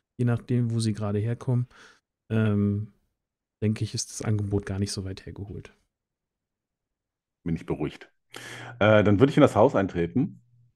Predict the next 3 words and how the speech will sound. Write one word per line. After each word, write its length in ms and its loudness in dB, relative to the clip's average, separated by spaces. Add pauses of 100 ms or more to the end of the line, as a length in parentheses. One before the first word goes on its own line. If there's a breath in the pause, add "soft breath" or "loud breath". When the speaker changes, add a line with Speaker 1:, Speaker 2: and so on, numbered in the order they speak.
(2500)
Speaker 2:
und, 420 6
Speaker 1:
Ja. 60 -2
Speaker 2:
äh, 460 2